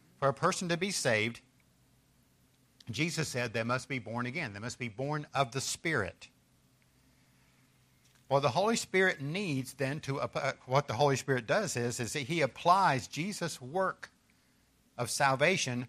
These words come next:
to a person's life. When the Spirit does that, they are convicted of their sin. They know clearly and personally that, that they have fallen short of what God requires of them.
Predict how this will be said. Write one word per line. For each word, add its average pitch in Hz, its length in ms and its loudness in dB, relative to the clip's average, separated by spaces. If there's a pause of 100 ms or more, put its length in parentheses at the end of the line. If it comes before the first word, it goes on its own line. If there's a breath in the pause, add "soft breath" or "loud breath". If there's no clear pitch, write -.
(120)
to 147 140 4
a 131 60 2
person's 120 460 -4
life. 127 420 -2 (540 soft breath)
When 156 140 -2
the 143 60 -2
Spirit 147 380 0
does 240 320 2
that, 107 360 4 (400)
they 123 120 4
are 127 100 6
convicted 139 560 0
of 127 160 4
their 110 140 2
sin. 113 420 -4 (540 soft breath)
They 127 140 2
know 151 220 2
clearly 202 640 2
and 127 160 -6
personally 196 460 -2
that, 113 220 -4
that 123 180 -4
they 131 120 4
have 127 120 4
fallen 127 340 0
short 170 360 0
of 113 100 -4
what 120 160 0
God 110 260 0
requires 101 500 -2
of 90 120 -10
them. 98 260 -8